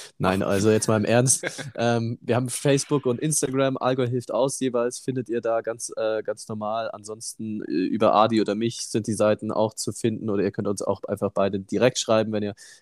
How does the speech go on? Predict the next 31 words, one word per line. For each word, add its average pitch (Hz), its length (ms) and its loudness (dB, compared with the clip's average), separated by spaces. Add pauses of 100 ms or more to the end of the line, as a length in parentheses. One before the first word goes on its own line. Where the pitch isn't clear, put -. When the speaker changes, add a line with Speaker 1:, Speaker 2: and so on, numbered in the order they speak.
Speaker 1:
äh, 107 160 0
mit 101 140 -2
uns 104 180 -4
direkt, 110 420 -6
äh, 104 240 -2 (100)
in 104 120 -6
Kontakt 104 340 -4
treten 101 300 0
wollt. 98 280 2 (560)
Äh, 90 420 2 (500)
wir 107 320 6 (180)
beantworten 110 480 2
da 104 60 2
gerne 107 280 2
auch 98 120 -2
weitere 104 300 0
Fragen, 101 340 0
schicken 104 240 -6
euch 101 100 -4
den 101 120 -4
Mitgliedsbeit-, 104 540 2
äh, 101 280 4
Beitrag, - 460 -2 (100)
Antrag 123 460 4
zu. 120 260 2 (500)
Und, 104 680 -4
ähm, 101 460 2
um 123 160 4
jetzt 120 280 2
hier 131 320 4
quasi 107 560 0